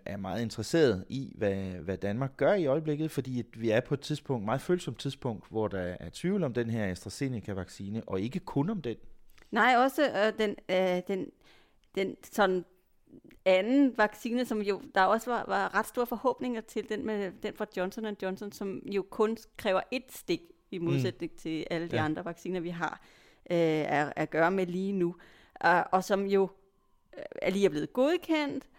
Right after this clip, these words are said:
Speaker 2: skulle være klar til at blive, øh, udrullet i Europa fra første april, så blev det lidt forsinket. Nu er de endelig i gang med leverancer for den her uge.
Speaker 1: Mm.
Speaker 2: Og så gik der mindre end fireogtyve timer, så havde amerikanerne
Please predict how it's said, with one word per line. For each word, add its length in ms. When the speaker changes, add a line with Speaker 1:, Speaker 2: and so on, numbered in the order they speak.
Speaker 2:
skulle 240
være 160
klar 680
til 200
at 160
blive, 360
øh, 580
udrullet 460
i 60
Europa 280
fra 180
første 500
april, 440
så 100
blev 160
det 80
lidt 120
forsinket. 600
Nu 300
er 120
de 240
endelig 400
i 60
gang 280
med 100
leverancer 580
for 120
den 200
her 240
uge. 360
Speaker 1:
Mm. 300
Speaker 2:
Og 100
så 80
gik 180
der 100
mindre 360
end 80
fireogtyve 360
timer, 300
så 280
havde 360
amerikanerne 760